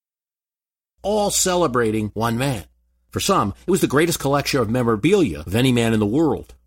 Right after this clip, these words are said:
For others, it was a junk shop. This was Lincoln's home, which he departed in eighteen sixty-one to become the sixteenth president of the United States. He rented it out, as the Lincoln family expected to be back in four or eight years.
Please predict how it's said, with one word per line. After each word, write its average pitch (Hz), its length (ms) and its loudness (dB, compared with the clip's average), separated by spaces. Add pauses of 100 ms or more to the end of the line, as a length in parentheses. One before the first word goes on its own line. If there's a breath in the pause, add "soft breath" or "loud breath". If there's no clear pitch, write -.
(120)
For 92 140 -8
others, 127 440 0
it - 420 -20
was 90 140 -6
a 92 60 0
junk 90 360 -4
shop. - 420 -10 (840)
This 170 320 0
was 127 260 0
Lincoln's 131 460 -2
home, 90 460 -4
which - 120 -2
he 208 80 0
departed 117 480 2
in 101 180 -2
eighteen 139 440 0
sixty-one 92 800 -4
to 185 100 2
become 113 460 -2 (100)
the 120 80 -2
sixteenth 135 460 0
president 110 420 0
of 104 120 -2
the 98 60 0
United 87 380 -4
States. - 580 -6 (2250)
He - 140 -2
rented 101 360 0
it 95 140 0
out, 175 340 0 (140)
as 247 400 0
the 104 100 -2
Lincoln 107 240 0
family 92 300 -2
expected - 420 -2
to 123 80 -2
be 139 80 2
back 180 320 0
in 110 140 0
four 92 420 -2
or 175 180 4
eight 92 300 -4
years. 90 640 -2